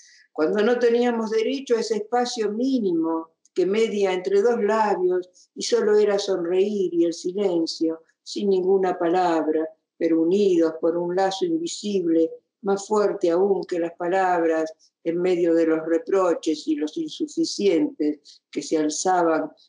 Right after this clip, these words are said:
como una muralla de notas inservibles, sin sonidos, para alentar cualquier amor,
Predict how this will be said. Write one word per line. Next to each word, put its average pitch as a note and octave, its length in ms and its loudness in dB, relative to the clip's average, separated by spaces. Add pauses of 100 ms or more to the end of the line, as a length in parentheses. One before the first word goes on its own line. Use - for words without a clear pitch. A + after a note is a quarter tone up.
(120)
como E3+ 260 -2
una E3+ 180 2
muralla D#3 600 0
de C#3+ 140 -4
notas D#3+ 440 -4
inservibles, D3 1080 -2
sin F3 200 -2
sonidos, D#3 800 0 (300)
para D3 240 0
alentar C#3+ 720 0 (200)
cualquier - 440 0
amor, D#3+ 600 0